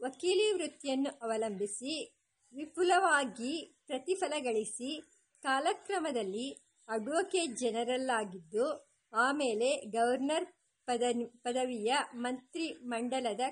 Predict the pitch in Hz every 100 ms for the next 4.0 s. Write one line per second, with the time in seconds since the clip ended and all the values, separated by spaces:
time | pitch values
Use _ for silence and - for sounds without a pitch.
0 | - - 233 247 - 311 311 - 214 240
1 | 247 233 220 185 185 220 262 226 240 247
2 | - 262 247 208 190 247 339 - _ -
3 | - - _ - 302 311 311 311 247 196